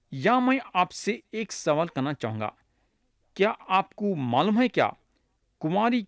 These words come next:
किसको बोलते हैं? मैं ये सवाल इसलिए पूछ रहा हूँ,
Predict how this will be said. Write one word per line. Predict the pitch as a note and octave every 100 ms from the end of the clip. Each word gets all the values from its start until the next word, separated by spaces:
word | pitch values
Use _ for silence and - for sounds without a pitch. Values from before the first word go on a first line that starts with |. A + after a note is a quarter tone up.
| -
किसको | F#3+ - C4
बोलते | G#3 - A#2
हैं? | F#2+ - _ _ _ _ _ _ _ _ _ _ C3+
मैं | D#3+
ये | A#3+ B3+
सवाल | A3 F3+ E3 F3+ G#3+ G3
इसलिए | - B3+
पूछ | A3 D3+ B2+
रहा | C3
हूँ, | G#3